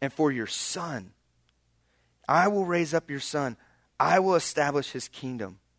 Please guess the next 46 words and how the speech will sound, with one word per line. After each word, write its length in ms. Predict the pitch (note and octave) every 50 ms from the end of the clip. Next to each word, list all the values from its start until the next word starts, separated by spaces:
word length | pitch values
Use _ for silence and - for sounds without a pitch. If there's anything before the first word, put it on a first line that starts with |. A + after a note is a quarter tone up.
| _ _ _
He 160 | - D#3+ E3+
will 120 | F3 F3
build 220 | D#3 E3 D#3 D3 D3
a 60 | C#3+
house 320 | B2 B2 C#3 C#3 C#3 -
for 140 | - - B2+
me. 160 | A#2 A2 G#2
I 120 | D#2+ A#2+ C#3+
will 100 | D3 D3
be 100 | D3+ D3
a 60 | -
father 440 | - - - D3+ C3 - C#3 C#3 B2
to 120 | - C3+
him. 80 | A#2+ A#2
He 100 | C3 C#3
will 60 | C#3
be 100 | C3+ C#3
a 80 | A#2+
son 420 | - - - - - C#3 C3 B2+ B2
to 100 | - -
me." 260 | A2+ G2+ F#2 F#2 - _ _ _ _ _ _ _ _ _ _ _ _ _ _ _ _ _ _ _ _ _ _ _ _ _ _ _ _ _ _ _ _ _ _ _
So 120 | - - D#3
David 420 | B2 A2+ E3+ E3 G3+ G#3 G3+ -
can 140 | - C#3+ B2+
trust 520 | - - - - D3 D3 D#3+ F#3 - - -
in 100 | C#3 B2+
and 200 | A#2+ A#2+ A#2 A#2
rest 360 | B2+ C#3 B2 A#2+ - - -
in 120 | B2 A#2
the 80 | A2+ A2+
fact 360 | - - A#2 A#2 A#2 - - - - - _ _ _ _
that 80 | - C#3+
God's 280 | - D#3 D#3+ F#3+ F#3+
in 100 | G#3 G3+
control 400 | E3 F3+ D#3 - - F#3+ F#3+ G3+
and 80 | G3 D#3
God's 200 | D3+ D#3+ F3 F3+
got 160 | D#3 D#3+ C#3 C3
a 40 |
plan, 380 | - - - - D#3 D#3+ E3 E3
and 100 | D3+ D3
it's 100 | C3 -
a 60 | C#3
very 280 | A#2+ B2+ D#3+ E3 E3+ D#3
specific 880 | - - - C#3 - - - - - - F3+ F3+ - - B2+ - _
plan 380 | - - A2 A2 F#2 F#2+ F#2+ -